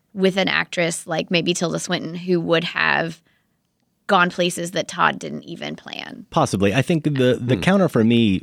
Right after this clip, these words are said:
Speaker 2: would be that what surprised me, and maybe there are examples of this from Blanchett's work that I'm overlooking at the moment,
Speaker 1: Mm-hmm.
Speaker 2: but it's such a physical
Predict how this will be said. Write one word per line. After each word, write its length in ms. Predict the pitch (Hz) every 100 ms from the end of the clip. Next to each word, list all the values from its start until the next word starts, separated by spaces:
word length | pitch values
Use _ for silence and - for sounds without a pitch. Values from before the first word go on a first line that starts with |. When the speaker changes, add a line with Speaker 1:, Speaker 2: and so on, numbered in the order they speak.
| -
Speaker 2:
would 260 | 104 98
be 220 | 90 90 87
that 220 | 95 95 -
what 180 | - 104
surprised 580 | - 107 - 123 127 92
me, 300 | 92 82 80 - - _ _ _ _ _
and 220 | 110 92 92
maybe 240 | 98 101
there 220 | 92 98
are 140 | 90 87
examples 460 | 87 95 87 87 78
of 40 |
this 160 | 85 -
from 200 | 87 82
Blanchett's 340 | 90 87 -
work 220 | 85 82
that 100 | 87
I'm 200 | 80 78 -
overlooking 520 | 85 87 104 95 82
at 60 | 80
the 40 |
moment, 280 | 98 98 85
Speaker 1:
Mm-hmm. 60 | 98
Speaker 2:
but 140 | 95 -
it's 220 | 104 -
such 580 | - - 110 - - - _
a 100 | 98
physical 800 | 85 - - 95 87 82 71 -